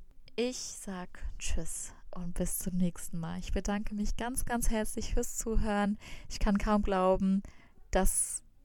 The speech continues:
meine Reise ja eigentlich schon bald zu Ende ist. Ich habe ja jetzt einen Großteil schon hinter mir, bald schon,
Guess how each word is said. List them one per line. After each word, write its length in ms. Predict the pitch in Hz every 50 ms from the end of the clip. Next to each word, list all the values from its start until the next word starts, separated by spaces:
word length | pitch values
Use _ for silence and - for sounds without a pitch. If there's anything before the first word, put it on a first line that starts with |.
| - - -
meine 340 | - 185 190 190 180 180 180
Reise 420 | 180 180 180 190 196 196 196 196 202
ja 220 | 190 185 180 -
eigentlich 500 | - - 196 208 220 226 226 220 - -
schon 400 | - - 202 196 196 196 202 202 - - - - - - - - -
bald 300 | - 170 175 175 185 196
zu 220 | - - - 208 - -
Ende 260 | 180 170 170 175 180
ist. 360 | - 208 220 254 - - -
Ich 160 | - - -
habe 200 | - 190 - -
ja 80 | 185 180
jetzt 280 | 175 180 180 - - -
einen 80 | 202
Großteil 460 | - - - 180 - - - 190 180
schon 160 | - - 180 180
hinter 300 | 185 175 180 - 202 185
mir, 220 | 185 202 220 233
bald 280 | - - 196 196 190 -
schon, 300 | - 202 190 180 185